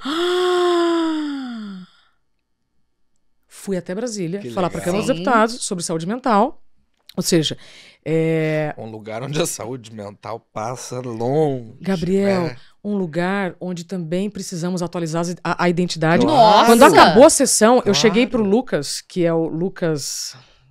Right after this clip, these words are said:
Speaker 1: gente, como eu não entendo nada de partido, eu não sei o sobrenome dele, mas o Lucas, o presidente da comissão, eu falei, "Lucas, vocês vão colocar limite aqui dentro, né, Lucas?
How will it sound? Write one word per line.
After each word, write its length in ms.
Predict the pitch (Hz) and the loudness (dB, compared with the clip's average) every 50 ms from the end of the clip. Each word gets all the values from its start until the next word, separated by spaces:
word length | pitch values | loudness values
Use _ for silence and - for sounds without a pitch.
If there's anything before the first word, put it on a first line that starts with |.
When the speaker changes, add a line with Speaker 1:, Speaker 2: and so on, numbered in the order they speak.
| 147 160 165 _ _ _ _ _ _ _ _ _ _ _ | -20 -20 -20 _ _ _ _ _ _ _ _ _ _ _
Speaker 1:
gente, 240 | - - 180 165 - | -12 -10 -10 -10 -10
como 180 | - 190 190 185 | -12 -10 -10 -8
eu 20 | |
não 160 | 175 165 165 165 | -8 -8 -8 -10
entendo 320 | 156 156 - 185 175 165 | -12 -12 -12 -12 -10 -8
nada 180 | 170 175 165 151 | -8 -8 -8 -10
de 80 | 156 | -10
partido, 600 | - 156 147 139 - - 185 180 165 156 160 156 151 | -10 -10 -10 -10 -12 -12 -12 -12 -10 -10 -10 -10 -10
eu 180 | - - 160 | -10 -10 -10
não 80 | 160 160 | -10 -10
sei 140 | - - 175 | -8 -10 -10
o 40 | |
sobrenome 280 | 165 185 165 165 156 151 | -10 -8 -8 -8 -6 -2
dele, 240 | 160 175 180 175 170 | 0 0 0 2 0
mas 160 | 170 165 147 | -2 -2 -2
o 80 | - 170 | -2 -2
Lucas, 260 | 175 175 - 180 160 | -2 -2 -2 -2 -2
o 40 | 160 | 0
presidente 300 | 196 190 160 220 226 196 | -2 0 2 2 0 0
da 80 | 196 - | -2 -4
comissão, 440 | 185 170 156 - - 190 185 196 190 - - - - - - - - - - _ _ _ _ | -4 -6 -6 -4 -4 -4 -4 -4 -8 -12 -20 -20 -20 -20 -20 -20 -20 -20 -20 _ _ _ _
eu 60 | 165 | -16
falei, 160 | - - 160 147 | -8 -6 -6 -4
"Lucas, 480 | 156 160 139 - - 113 - - - - _ _ _ _ _ _ _ _ _ _ _ _ _ _ | -4 -6 -6 -8 -12 -14 -14 -14 -16 -20 _ _ _ _ _ _ _ _ _ _ _ _ _ _
vocês 180 | - - 147 - | -12 -12 -10 -10
vão 120 | - 131 | -10 -10
colocar 260 | - 143 135 - 147 | -8 -10 -8 -8 -6
limite 300 | 139 165 165 151 139 - | -6 -4 -4 -4 -6 -6
aqui 140 | 139 - 160 | -6 -4 -2
dentro, 280 | 247 359 294 - 180 180 | 0 -2 -2 -2 -4 -4
né, 120 | 170 165 | -4 -4
Lucas? 420 | 156 139 - - 135 - - - | -6 -6 -10 -14 -18 -18 -18 -20